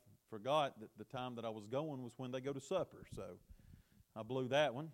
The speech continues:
just like I do a lot of things, hallelujah. But, uh, on my way back, I just had some time to reflect on some things. And,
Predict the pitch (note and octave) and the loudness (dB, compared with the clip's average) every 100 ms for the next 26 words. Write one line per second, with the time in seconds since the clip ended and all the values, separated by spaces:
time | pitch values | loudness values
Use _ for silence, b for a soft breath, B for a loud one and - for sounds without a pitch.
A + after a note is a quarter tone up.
0 | B2 A2 B2 A#2 B2 A#2+ A#2 D#3 C3+ A#2+ | -12 -6 -4 -2 -4 -2 2 4 2 0
1 | G#2 F#2+ B2 G#2+ G2 G2+ G2+ B2 B2+ _ | -4 -6 -4 -2 -2 -4 -4 -4 -8 _
2 | _ _ _ _ - - C3 C3 - C#3+ | _ _ _ _ -20 -4 0 0 4 6
3 | C3+ B2+ C3+ G#3 G#3+ G3 G3+ E3+ F#3 F#3+ | 8 8 6 6 6 8 8 10 10 10
4 | F3+ D#3+ D#3 - E3 D#3+ - C3+ F3 F3 | 6 0 -2 2 2 2 0 -2 2 2
5 | D#3+ C#3 B2 - D3+ E3+ F3+ D3 C#3+ C3+ | 0 -2 -6 2 6 6 4 2 2 0
6 | C3 A#2+ D#3 E3 F#3 G3 - - | -4 2 6 6 6 0 -4 -8